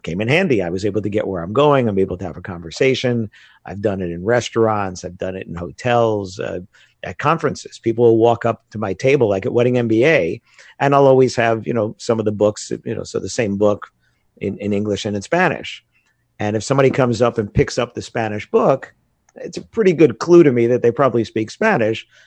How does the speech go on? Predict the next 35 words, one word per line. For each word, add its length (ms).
So 240
I'll 400
just 240
start 280
speaking 340
to 80
them 160
in 80
Spanish, 520
and 100
I'll 80
get 240
the, 180
kinda 180
get 140
the 80
double 280
take 300
because, 440
I 40
mean, 240
I 80
don't 200
look 220
like 240
I 60
speak 280
Spanish, 540
<laughs> 0
right? 260
So 220
it, 220
it, 320
it's 260
just, 200